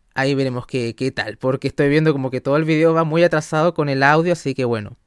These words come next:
Lo importante es el contenido del audio, supongo, así que bueno, más allá de las imágenes, eh, veremos cómo lo, lo, lo manejamos, porque me estoy riendo mucho con la, la diferencia de, de, de, de,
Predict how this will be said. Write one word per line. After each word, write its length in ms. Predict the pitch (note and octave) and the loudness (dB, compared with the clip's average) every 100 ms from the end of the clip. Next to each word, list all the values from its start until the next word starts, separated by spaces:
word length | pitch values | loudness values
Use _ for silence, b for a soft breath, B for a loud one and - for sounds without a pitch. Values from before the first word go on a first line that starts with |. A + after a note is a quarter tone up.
| - | 2
Lo 80 | |
importante 420 | B3 B3 A#3 C#4+ C#4+ | 2 4 4 4 2
es 140 | - | 0
el 140 | F#3+ | 0
contenido 480 | D#3+ D3+ D3 D#3+ F3 | 2 0 0 0 2
del 140 | C#3+ C#3+ | 2 2
audio, 240 | D3+ B2 | 2 0
supongo, 440 | - B2 B2 A#2+ | -6 -4 -4 -4
así 180 | A#2 A#2+ | -8 -10
que 100 | A2+ | -8
bueno, 200 | G#2 A2 | -8 -6
más 140 | C3 C3 | -4 -2
allá 120 | C3+ | 0
de 120 | C#3 | 0
las 260 | B2+ A#2+ C3 | -2 -6 -8
imágenes, 680 | B2+ C3+ C3+ D#3+ D#3+ - _ b b b b b b | -6 -6 -6 -8 -10 -12 _ b b b b b b
eh, 140 | C3+ | 0
veremos 300 | C#3+ D3+ D#3+ | 2 4 2
cómo 240 | D#3 D#3 D3 | 0 0 0
lo, 460 | B2 A2 G#2 - _ b b b b b b | 0 -2 -4 -12 _ b b b b b b
lo, 240 | C#3 C#3 | 0 2
lo 140 | D3+ D3+ | 2 0
manejamos, 420 | C#3+ C#3 E3 D3+ | 0 0 0 0
porque 180 | C#3+ C#3 | -2 -4
me 60 | |
estoy 160 | C3+ D#3 | -2 0
riendo 240 | D3+ D#3 | 2 2
mucho 300 | C#3+ D3+ F3+ | 0 -2 -2
con 200 | D#3 C#3+ | 0 0
la, 180 | A#2+ A2 | 0 -2
la 140 | - B2+ | -2 0
diferencia 600 | B2+ C3+ C3+ C#3+ - A#2+ | 0 0 0 -2 -4 -6
de, 460 | A2+ - - - - | -6 -8 -10 -12 -10
de, 220 | A#2+ - | -10 -8
de, 120 | - | -12
de, 160 | - C3 | -4 2